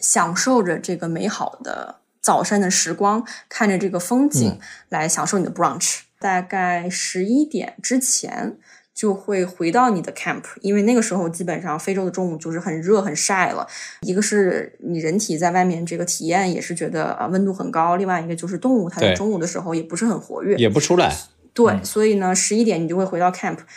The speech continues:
Speaker 1: 十一点之后回去会有一个，呃，午饭啊，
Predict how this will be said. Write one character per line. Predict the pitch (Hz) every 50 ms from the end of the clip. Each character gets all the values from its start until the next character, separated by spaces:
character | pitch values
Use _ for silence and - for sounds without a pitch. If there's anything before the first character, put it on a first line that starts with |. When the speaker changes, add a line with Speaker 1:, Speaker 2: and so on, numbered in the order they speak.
| - - - -
Speaker 1:
十 | - - - 226 233
一 | 254 285
点 | 277 277 202 175 160 156 160 156
之 | - 190
后 | 202 220 214 185 175
回 | 175 - 170
去 | 165 - 180
会 | 185 214 190
有 | 175 165 131
一 | 127 -
个， | - 85 - - - - -
呃， | - - - 87 80 69 58
午 | - 165 156
饭 | 165 - 214 202 196 185
啊， | 175 156 156 151 - -